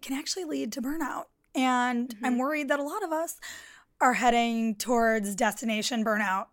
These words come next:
Speaker 1: right now. At least
Speaker 2: Yep.
Speaker 1: I know that I am.
Speaker 2: I'm, like, not going ninety miles an hour straight towards burnout. <laughs>
Speaker 1: Exactly. So according to Forbes, there are, like, twelve stages of burnout. This is, like, something I didn't know, by the way, but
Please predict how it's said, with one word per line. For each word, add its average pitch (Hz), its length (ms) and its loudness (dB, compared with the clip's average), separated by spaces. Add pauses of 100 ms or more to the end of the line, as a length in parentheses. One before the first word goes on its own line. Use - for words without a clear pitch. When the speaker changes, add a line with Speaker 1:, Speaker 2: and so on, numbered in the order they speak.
(160)
Speaker 1:
right 214 220 -4
now. 285 340 -10 (220)
At 269 100 -6
least 202 420 -8
Speaker 2:
Yep. 233 220 0 (200)
Speaker 1:
I 226 100 0
know 202 140 -2
that 190 200 -6
I - 200 -10 (100)
am. - 180 -14 (420)
Speaker 2:
I'm, 226 160 0
like, 220 260 0
not 220 220 2
going 226 280 4
ninety 208 280 4
miles 214 300 2
an 220 80 -4
hour 202 400 2
straight 226 360 4
towards 240 280 0
burnout. 202 520 2 (120)
<laughs> - 120 -8
Speaker 1:
Exactly. 247 840 2
So 294 160 6
according 294 360 2 (120)
to - 80 -12
Forbes, 269 400 -2
there 262 120 8
are, 247 60 6
like, 233 180 6
twelve 233 380 6
stages 208 420 -4
of 240 80 6
burnout. 262 420 4
This 208 180 -4
is, - 60 -10
like, 403 120 -4
something 247 260 2
I 226 100 6
didn't 202 340 -2
know, 185 200 0
by 214 160 4
the 240 100 4
way, 269 340 4 (120)
but 233 240 6